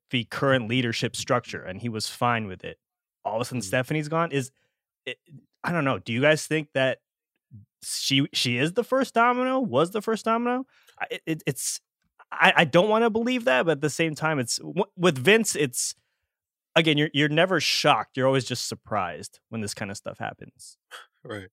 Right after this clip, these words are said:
Speaker 3: right. I, I think the Triple H of it all is very interesting. I think, um, if, if the power structure stay, 'cause the other thing in the S E C filing was that Vince had confidence, like you said, and confidence in the current leadership,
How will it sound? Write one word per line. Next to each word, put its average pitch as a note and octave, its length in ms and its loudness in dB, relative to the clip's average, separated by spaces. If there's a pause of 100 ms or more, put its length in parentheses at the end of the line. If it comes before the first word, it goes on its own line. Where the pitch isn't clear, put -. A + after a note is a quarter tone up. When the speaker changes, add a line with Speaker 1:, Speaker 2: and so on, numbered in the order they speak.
(400)
Speaker 3:
right. G2+ 240 -16 (320)
I, C3+ 200 -2 (100)
I C#3 140 2
think D#3+ 500 0 (720)
the C#3 180 -2
Triple C#3+ 460 0
H C#3 180 0
of F#3+ 140 0
it D3 100 4
all A#2+ 160 2
is A2+ 100 -4
very A2+ 320 -2
interesting. B2 560 -4
I A2+ 120 0
think, A#2+ 480 -4 (520)
um, A2 720 -2
if, F#3 340 2 (100)
if E3+ 220 0
the E3 120 0
power F#3 320 2
structure F3+ 420 0
stay, D#3+ 280 0 (180)
'cause F3 120 2
the D#3 120 2
other F#3+ 200 4
thing F#3 180 0
in E3 80 2
the C#3 60 2
S D3+ 140 0
E D#3+ 60 -2
C D3 220 -4
filing B2+ 420 0
was A#2+ 400 -2 (260)
that B2+ 180 0
Vince C3+ 520 -4
had B2+ 220 0
confidence, B2+ 560 -4
like C3 140 -4
you C3+ 60 -6
said, A#2+ 180 -2
and G#2+ 80 -8
confidence C3 380 -6
in B2 60 -4
the B2 80 -8
current B2 240 -6
leadership, B2 340 -2